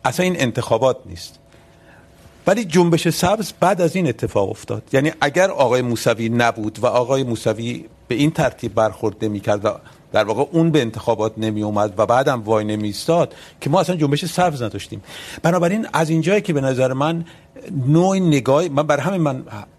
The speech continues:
تکرار می‌کنم می‌گم اون نگاهی که ما امروز داریم و برخوردی که امروز داریم با آینده ارتباط پیدا می‌کنه از اینجاست.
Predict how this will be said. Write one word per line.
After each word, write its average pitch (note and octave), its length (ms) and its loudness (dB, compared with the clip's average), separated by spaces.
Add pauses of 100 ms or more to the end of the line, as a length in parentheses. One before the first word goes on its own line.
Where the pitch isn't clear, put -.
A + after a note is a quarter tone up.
(300)
تکرار B2+ 360 0
می‌کنم B2+ 320 -4
می‌گم B2+ 280 -2 (140)
اون D3+ 380 0 (260)
نگاهی B2 340 2
که C#3+ 120 -4
ما C3+ 100 0
امروز A#2 500 -4
داریم G2+ 240 -2
و G2+ 60 0
برخوردی A#2 480 0
که B2+ 180 -4
امروز A2+ 440 -4 (500)
داریم A2+ 480 0 (220)
با B2 140 2
آینده A2+ 380 2
ارتباط A#2+ 480 -2
پیدا A2 260 -2
می‌کنه A#2+ 280 -2
از G#2 220 -2
اینجاست. A2 420 0